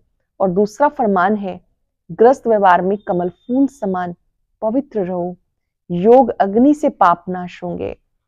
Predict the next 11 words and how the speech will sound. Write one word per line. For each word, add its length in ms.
भगवान 460
उवाच 440
है, 160
भगवान 480
भी 140
परमात्मा 760
है, 260
उनको 300
भी 140
स्टार 420
कहेंगे। 560